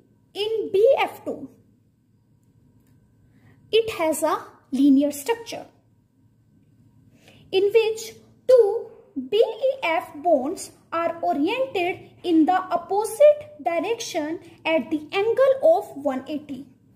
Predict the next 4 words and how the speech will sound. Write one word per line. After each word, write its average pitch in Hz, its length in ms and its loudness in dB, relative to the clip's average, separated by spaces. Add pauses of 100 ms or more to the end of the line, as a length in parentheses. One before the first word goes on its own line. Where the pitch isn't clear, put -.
(520)
Since 453 600 2 (460)
two 659 220 8 (140)
equal 381 540 -2
bonds 311 520 -2